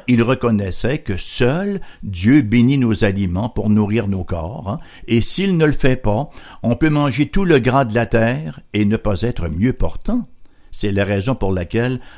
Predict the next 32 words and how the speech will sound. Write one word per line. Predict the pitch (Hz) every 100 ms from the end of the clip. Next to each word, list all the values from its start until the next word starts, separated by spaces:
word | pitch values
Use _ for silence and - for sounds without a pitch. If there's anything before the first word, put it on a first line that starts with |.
| -
même | 98 110 151 170 165
dans | 120 127
notre | 123 123 -
Occident | 123 - - 110 107
prospère, | 110 - 95 90 - 101 101 85 71 69
et | 71
on | 87
sait | 90 117
qu'il | 110 113 123
l'est, | 113 85 - - - - - -
ou | 110
qu'il | 107 - 127 160 131
l'est, | 113 - - - -
il | 117
nous | 135
faut | - 120
prier | - - 127 143
que | 156
Dieu | 117 82 101
bénisse | 113 98 98 107 -
notre | 87 92
nourriture | 92 127 123 - 123 127 143 147 - -
à | 107
nos | 113 113
corps. | 104 85 71
On | 85
voit | 123
des | 147 156 135
gens, | 170
n'est-ce | 160 131 -
pas, | 143
qui | 139 - 123 113